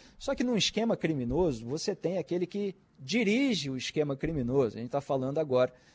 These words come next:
sobre um universo ilícito, dizendo sim ou não. Ele tem lá o seu diretor de, de, de cada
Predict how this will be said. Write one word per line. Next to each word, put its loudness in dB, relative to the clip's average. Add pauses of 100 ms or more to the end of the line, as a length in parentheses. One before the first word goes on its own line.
sobre 0
um 0
universo 2
ilícito, 2
dizendo 2
sim 0
ou 2
não. 2 (800)
Ele -2
tem 2
lá 4
o 2
seu -4
diretor 4 (220)
de, -8
de, 2
de -2
cada 6